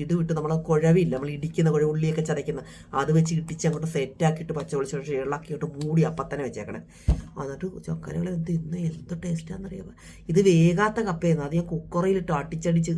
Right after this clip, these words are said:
ഒരു അഞ്ചാറ് അടി അടിച്ചിട്ട് അത് വെന്തത്. അപ്പം മഴയാകുമ്പോഴേക്ക് കപ്പ വേകാത്തയായിരിക്കും വരുന്നത്.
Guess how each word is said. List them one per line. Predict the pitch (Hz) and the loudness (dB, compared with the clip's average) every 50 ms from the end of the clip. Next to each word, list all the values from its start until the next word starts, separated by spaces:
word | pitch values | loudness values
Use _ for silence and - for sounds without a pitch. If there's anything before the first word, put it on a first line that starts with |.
| 160 | 0
ഒരു | 165 170 151 143 | 2 2 2 0
അഞ്ചാറ് | 143 143 147 170 180 180 180 180 165 | -2 -4 0 2 2 4 4 4 2
അടി | 156 156 160 | 2 2 0
അടിച്ചിട്ട് | 156 - 170 165 151 131 | -2 -2 -2 -4 -4 -4
അത് | 127 127 131 | -2 -2 -2
വെന്തത്. | 123 113 113 113 127 113 - - - - - - - - - - - - - - - - - - - | -2 -4 -4 -8 -8 -8 -8 -10 -16 -18 -18 -20 -20 -20 -20 -20 -18 -18 -20 -20 -20 -20 -20 -16 -8
അപ്പം | - 175 180 | -4 0 2
മഴയാകുമ്പോഴേക്ക് | 180 165 156 151 170 185 190 180 180 170 170 165 165 | 4 4 4 6 4 4 4 4 4 4 2 2 2
കപ്പ | 170 160 - - 156 160 | 0 -4 -2 -2 0 0
വേകാത്തയായിരിക്കും | 147 135 135 131 135 131 - 131 117 110 - 113 104 98 | 0 0 0 -2 -4 -6 -4 -4 -4 -4 -6 -6 -8 -6
വരുന്നത്. | 104 101 98 - 104 | -6 -6 -8 -8 -12